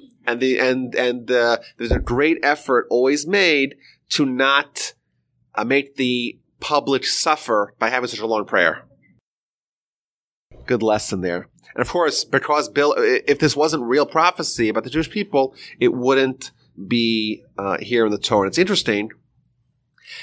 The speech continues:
that, uh, who is chosen to deliver these amazing blessings about the Jewish people, these amazing compliments about the Jewish people,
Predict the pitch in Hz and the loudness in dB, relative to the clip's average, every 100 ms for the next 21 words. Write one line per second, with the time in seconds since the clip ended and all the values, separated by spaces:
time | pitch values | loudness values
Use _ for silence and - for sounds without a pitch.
0 | - 127 117 113 _ - _ 107 98 98 | -8 -2 0 0 _ -18 _ -2 0 -2
1 | 117 151 220 196 - - - 190 226 131 | -2 -2 -2 -2 -2 -2 -2 0 -2 0
2 | 117 117 143 _ _ _ _ - 151 135 | 0 0 -8 _ _ _ _ -6 -2 0
3 | 120 127 175 151 131 113 113 - _ _ | 0 0 0 0 0 2 0 -4 _ _
4 | _ _ _ _ 120 139 139 135 131 156 | _ _ _ _ -4 -2 0 -2 -2 0
5 | 180 202 170 160 127 139 165 - 117 123 | 0 0 -2 -4 -2 0 0 -2 0 0
6 | 120 117 123 - 135 127 - - _ _ | 0 -2 -4 0 -2 -2 -6 -8 _ _
7 | _ _ 101 107 123 151 143 139 131 - | _ _ -8 -4 2 2 2 -2 -2 -8
8 | - 147 151 117 95 92 - - - _ | 2 2 4 0 -2 -4 -6 -8 -12 _
9 | _ _ _ _ _ _ - 131 131 123 | _ _ _ _ _ _ -2 0 0 -2
10 | 104 - | -4 -8